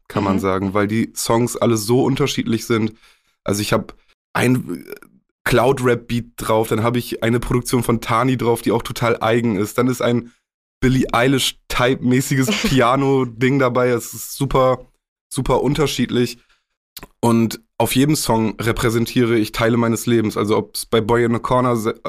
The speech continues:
Speaker 1: was, was sehr, ähm, ja, Privates ist oder ob es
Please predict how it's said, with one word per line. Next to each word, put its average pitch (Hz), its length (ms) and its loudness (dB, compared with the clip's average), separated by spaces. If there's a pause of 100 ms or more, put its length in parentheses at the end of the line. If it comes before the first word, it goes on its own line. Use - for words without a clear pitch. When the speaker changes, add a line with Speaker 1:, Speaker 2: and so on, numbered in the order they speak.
(100)
Speaker 1:
was, - 300 -8
was 104 200 -4
sehr, 120 320 2
ähm, 107 360 0 (480)
ja, 104 220 0 (400)
Privates 120 580 0
ist 131 220 0
oder 117 260 2
ob 107 140 -2
es - 220 -6